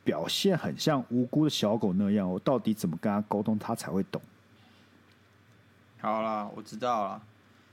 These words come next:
Speaker 2: something change。
Speaker 1: 什么意思？
Speaker 2: 有些事情在不知不觉中改变。你自己想，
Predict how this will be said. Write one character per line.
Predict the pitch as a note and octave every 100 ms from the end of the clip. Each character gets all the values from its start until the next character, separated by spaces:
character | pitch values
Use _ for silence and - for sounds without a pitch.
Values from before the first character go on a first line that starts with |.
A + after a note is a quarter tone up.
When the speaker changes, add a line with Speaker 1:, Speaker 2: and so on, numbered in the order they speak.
| _
Speaker 2:
something | - - A#2 A2+ A#2 A2+
change。 | A2 - C3+ A2 F2 - - - _ - _ - - _ - - - -
Speaker 1:
什 | - - A#2
么 | A2+
意 | A#2+ A#2+
思？ | - A#2+ G2 - - - - - G2+
Speaker 2:
有 | A#2
些 | B2+
事 | C3+ C3
情 | A2+
在 | A#2+ A#2+
不 | C3
知 | B2 -
不 | B2+
觉 | B2
中 | A2+ A#2
改 | A2 - -
变。 | B2 - - - - - - - - - - _ _ _ - - - B2+
你 |
自 |
己 | C3+
想， | C3+ C#3